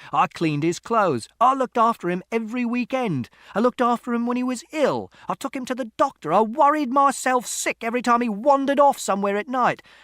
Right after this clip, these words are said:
I went to school every time he got into a fight, and you, what? You wrote him some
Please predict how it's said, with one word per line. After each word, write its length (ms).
I 60
went 120
to 60
school 560
every 160
time 180
he 60
got 160
into 180
a 60
fight, 320
and 100
you, 340
what? 320
You 460
wrote 340
him 140
some 300